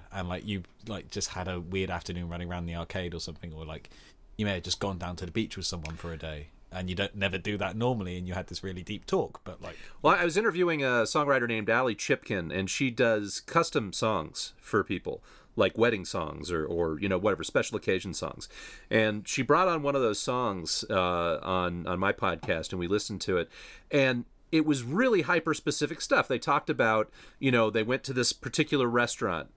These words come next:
Speaker 2: you know, th-, th-, I can't remember the name of the restaurant, and they, they always got the same dish or whatever. And it was, what was interesting to me was that I, I think what it is is that people can, they can relate to the specificity,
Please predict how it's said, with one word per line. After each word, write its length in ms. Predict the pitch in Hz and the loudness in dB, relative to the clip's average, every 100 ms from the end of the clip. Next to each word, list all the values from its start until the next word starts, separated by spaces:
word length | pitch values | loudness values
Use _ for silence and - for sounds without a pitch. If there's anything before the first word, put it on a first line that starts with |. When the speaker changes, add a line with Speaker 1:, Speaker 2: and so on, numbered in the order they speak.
| - | -4
Speaker 2:
you 120 | 107 | 0
know, 320 | 95 87 90 | 2 4 2
th-, 200 | 98 82 | 0 0
th-, 100 | 101 | 0
I 100 | 98 | 0
can't 200 | - 127 | 2 2
remember 180 | 110 98 | 2 -2
the 80 | 90 | 0
name 180 | 98 | 0
of 40 | 98 | 2
the 60 | 90 | 2
restaurant, 420 | 82 - 92 85 | 0 0 -2 0
and 80 | 92 | 2
they, 180 | 90 - - - | 0 -2 -8 4
they 100 | 113 | 4
always 220 | 120 110 | 4 2
got 180 | 117 - | 0 -2
the 60 | |
same 300 | - 117 104 | 0 0 0
dish 360 | 90 107 87 - | 2 2 4 0
or 80 | 95 | 0
whatever. 380 | 85 80 80 - - - - | 0 0 -4 -10 -16 -18 2
And 200 | 139 127 | 4 4
it 100 | 135 | 2
was, 520 | 139 120 107 - - - - - - | 0 0 0 -2 -4 -10 -20 -10 4
what 240 | 156 226 | 6 6
was 120 | 196 | 4
interesting 340 | 240 247 - 160 | 2 0 0 0
to 60 | |
me 120 | 139 | 0
was 160 | 123 117 | 0 4
that 300 | 123 110 - - _ _ _ _ - - - - - - - - | 4 4 0 -10 _ _ _ _ -20 -20 -20 -20 -20 -20 -20 -2
I, 100 | 151 - | 0 2
I 80 | 175 | 2
think 240 | 262 269 | 2 4
what 120 | 233 | 2
it 80 | 170 | 4
is 160 | 190 143 | 2 0
is 80 | 123 | -4
that 140 | 123 | -2
people 340 | - 240 233 190 | 0 4 4 2
can, 440 | - 170 143 131 _ - _ _ - - - - _ - 131 | 0 -2 0 -4 _ -20 _ _ -20 -20 -20 -20 _ -18 2
they 140 | 156 | 2
can 180 | 156 170 | 4 4
relate 480 | 151 143 233 254 - | 4 4 2 0 -4
to 120 | 180 | -4
the 80 | 143 | 0
specificity, 1000 | - 190 180 160 - 240 - 139 113 | 2 2 2 -2 4 2 4 0 -2